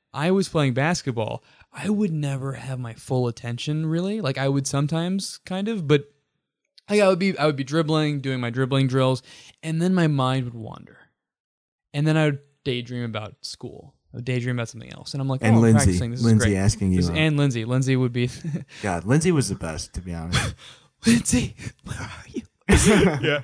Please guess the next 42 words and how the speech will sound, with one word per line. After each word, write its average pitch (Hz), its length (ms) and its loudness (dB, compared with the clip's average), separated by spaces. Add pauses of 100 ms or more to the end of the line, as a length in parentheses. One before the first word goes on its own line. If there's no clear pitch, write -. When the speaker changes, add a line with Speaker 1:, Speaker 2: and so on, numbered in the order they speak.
(400)
Speaker 1:
Uh, 156 280 4
no, 185 180 4
and 165 260 0
then 156 360 0 (280)
I 156 100 -2
would 156 120 2
be 143 80 4
doing 170 280 0
that. 117 200 -2 (380)
The 139 100 -12
thing 247 300 2
is, 202 200 6
is 135 80 -2
that 139 200 0 (240)
you 143 200 2
need 160 340 2
to - 80 -10
have 127 640 -14
this 123 200 -6
kind 123 200 -4
of 117 80 -6
focus, 143 420 0
or, 190 300 8
or 175 200 4
if 156 100 0
you 165 80 4
don't 156 180 4
have 156 240 4
it, 180 120 6
you 160 100 -4
gotta 143 200 6
build 113 300 -6
it, - 100 -16 (120)
right? 110 280 -8 (260)
And 190 120 -2
dude, 254 300 4
i-, - 80 -20 (100)
the 180 80 -12
thing 226 240 -2
is, 180 120 2
it's 143 100 -8
hard. 180 380 0